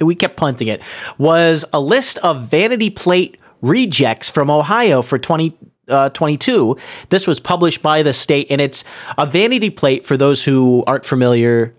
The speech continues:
uh, is what you call it when you get a customized license plate in a lot of places. Uh, so you can go and put, like, your name on or "Hi, Bob" or whatever. And every time those are allowed, there's always someone trying to put something obscene or questionable <laughs> on the license plate.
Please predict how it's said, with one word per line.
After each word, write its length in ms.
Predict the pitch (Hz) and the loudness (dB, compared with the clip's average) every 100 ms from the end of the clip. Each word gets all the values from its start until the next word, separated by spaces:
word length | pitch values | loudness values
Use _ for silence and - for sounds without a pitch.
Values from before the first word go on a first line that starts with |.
| _ - - | _ -20 -6
uh, 240 | 107 98 104 | -2 -2 0
is 320 | 131 123 120 | 2 2 2
what 200 | 131 131 | 0 0
you 100 | 131 | -2
call 320 | 120 139 131 | 0 0 0
it 60 | 127 | 0
when 140 | 127 120 | 0 0
you 60 | |
get 120 | 123 | 0
a 60 | 113 | 0
customized 560 | - 151 - 139 127 117 | -2 -4 -2 0 0 0
license 420 | 113 120 120 104 | -2 -2 -4 -6
plate 280 | - 101 - | -4 -4 -4
in 40 | |
a 40 | 92 | -4
lot 140 | 95 | -2
of 100 | 95 | -2
places. 480 | - 95 92 87 92 - - - - - | -2 -4 -4 -8 -10 -14 -20 -20 -20 -4
Uh, 180 | 131 123 | 0 0
so 140 | 120 147 | 2 0
you 80 | |
can 160 | 135 139 | 0 0
go 180 | 135 143 | 2 2
and 140 | 127 | 0
put, 300 | 147 135 - | -2 -4 -2
like, 180 | 123 101 | -2 0
your 80 | 117 | 0
name 260 | 180 185 | 0 2
on 220 | 175 120 110 | 2 0 0
or 60 | |
"Hi, 240 | 101 202 202 | 0 0 2
Bob" 400 | 147 123 120 117 | 2 2 2 2
or 100 | 113 | 2
whatever. 420 | 120 127 120 110 - - - | 2 2 0 -2 -6 -16 -6
And 240 | 143 135 127 | -2 0 0
every 260 | 175 202 247 | -2 -2 -2
time 540 | - 202 196 196 190 - | 0 2 2 2 -2 -6
those 360 | 156 135 170 156 | -4 2 2 4
are 100 | 139 | 2
allowed, 520 | 127 135 160 165 143 | 2 0 0 0 0
there's 160 | 123 | -2
always 380 | - 135 196 220 | 0 2 2 2
someone 220 | - 175 | 0 -2
trying 160 | 139 165 | -2 -2
to 60 | 143 | -2
put 180 | 165 | -2
something 340 | - 156 131 127 | -2 -2 -2 -2
obscene 540 | - 123 - 165 165 160 | -4 -4 0 2 2 0
or 60 | |
questionable 680 | 113 147 131 - 127 113 110 | -2 -2 -4 -4 -2 0 0
<laughs> 20 | |
on 280 | - 117 190 | 0 0 0
the 80 | 151 | 2
license 400 | 135 147 131 113 | 2 0 -2 -4
plate. 280 | - 110 | 0 0